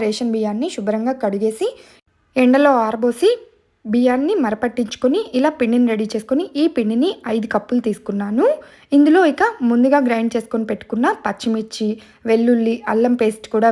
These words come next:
వేసుకొని మొత్తం బాగా కలిసేంత వరకు కలుపుకోవాలి. మినప గుళ్ళు ఒక కప్పు తీసుకుంటే బియ్యం పిండి ఐదు కప్పులు తీసుకున్నాను. ఇక ఈ మసాలా మొత్తం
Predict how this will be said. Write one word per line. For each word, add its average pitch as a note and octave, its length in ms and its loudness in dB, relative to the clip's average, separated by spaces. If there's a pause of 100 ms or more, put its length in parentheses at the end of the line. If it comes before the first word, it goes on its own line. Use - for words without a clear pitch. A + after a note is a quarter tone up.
వేసుకొని A#3+ 360 -2 (220)
మొత్తం A#3+ 280 -2 (120)
బాగా G3+ 320 -2
కలిసేంత G#3 420 -2
వరకు A3+ 300 -6
కలుపుకోవాలి. G#3 600 0 (520)
మినప C4+ 260 2 (400)
గుళ్ళు C4+ 240 4 (200)
ఒక A#3+ 180 -10
కప్పు A#3+ 260 0
తీసుకుంటే A3+ 480 0 (960)
బియ్యం D4 320 2
పిండి C#4+ 240 4 (260)
ఐదు B3 220 2
కప్పులు A#3 320 0
తీసుకున్నాను. G#3 580 -4 (1200)
ఇక - 80 0 (160)
ఈ B3+ 60 2 (100)
మసాలా B3+ 400 2
మొత్తం A3 260 0